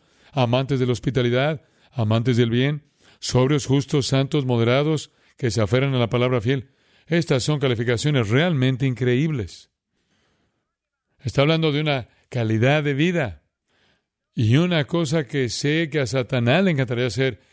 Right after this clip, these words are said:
y en lo que hemos trabajado y luchado con esto a lo largo de los años, es poner a las personas equivocadas en puestos de liderazgo. Algunas de ellas son buenas personas,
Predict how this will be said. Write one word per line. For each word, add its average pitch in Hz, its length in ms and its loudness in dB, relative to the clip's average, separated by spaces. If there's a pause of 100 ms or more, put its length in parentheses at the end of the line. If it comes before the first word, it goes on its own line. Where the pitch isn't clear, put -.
(200)
y 127 60 -4
en 120 40 -2
lo 117 80 -2
que 123 80 -2
hemos 143 200 0
trabajado 131 720 0
y 120 60 -2
luchado 139 460 -2
con 123 280 -2
esto 165 300 0
a - 20 -4
lo 120 80 -2
largo 143 200 0
de 117 60 -2
los 107 120 -4
años, 160 300 -2 (400)
es 131 100 -6
poner 147 240 0
a 143 40 2
las 135 120 -2
personas 143 480 -2
equivocadas 131 760 0
en 117 100 -2
puestos 139 260 -2
de 127 80 2
liderazgo. 135 600 0 (420)
Algunas 143 380 0
de 160 80 2
ellas 156 160 0
son 151 260 -2
buenas 175 320 0
personas, 131 580 -6